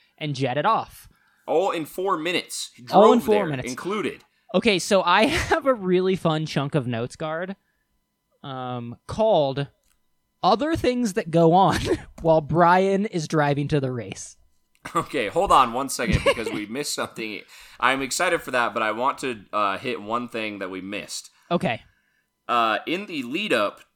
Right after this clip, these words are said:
Speaker 2: to Tej inviting Brian to the race, uh, he, the two of our contestants get in a little bit of a scuffle.
Speaker 1: They do. They do.
Speaker 2: Uh,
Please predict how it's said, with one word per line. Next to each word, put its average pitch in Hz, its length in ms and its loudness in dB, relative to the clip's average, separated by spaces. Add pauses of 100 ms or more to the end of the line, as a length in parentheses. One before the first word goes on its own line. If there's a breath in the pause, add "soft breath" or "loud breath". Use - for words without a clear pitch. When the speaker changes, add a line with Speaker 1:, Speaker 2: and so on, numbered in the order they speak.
Speaker 2:
to 117 540 -4 (640)
Tej 139 400 -8
inviting 107 460 -4
Brian 101 480 -4
to - 140 -12
the 90 120 -12
race, 92 500 -8 (640)
uh, 95 300 -4
he, 160 680 -14 (500 soft breath)
the 117 300 -4 (240)
two 196 220 -4
of 170 120 -4
our 113 300 2
contestants 107 640 -10
get 117 80 -10
in 107 60 -12
a 101 60 -10
little 98 180 -10
bit 95 120 -10
of 82 100 -10
a 80 60 -12
scuffle. - 520 -14 (880)
Speaker 1:
They 180 120 -4
do. 135 220 -4 (500)
They 175 120 6
do. 160 280 8
Speaker 2:
Uh, 151 40 4